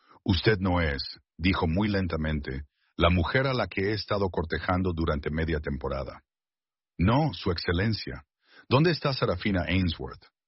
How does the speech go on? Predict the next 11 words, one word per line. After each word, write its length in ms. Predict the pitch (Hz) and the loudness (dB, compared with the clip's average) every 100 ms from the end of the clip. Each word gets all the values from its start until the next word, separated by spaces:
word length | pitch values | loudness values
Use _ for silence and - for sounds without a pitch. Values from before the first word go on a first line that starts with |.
| _ _ | _ _
Ah, 120 | 90 101 | 2 4
levantó 400 | 101 82 78 95 | 4 2 2 0
la 120 | 85 | 2
barbilla. 580 | 76 73 85 69 62 - _ _ - | -2 0 -2 -2 -10 -14 _ _ -10
Su 220 | - 95 | 0 2
corazón 440 | 87 80 - 101 | 2 0 0 2
latía 340 | 87 78 92 80 | 2 0 0 0
tan 240 | 82 71 | -2 -4
fuerte 380 | - 90 85 80 | 0 0 0 -4
que 100 | 73 | -6
estaba 280 | 65 90 90 | -4 -2 -2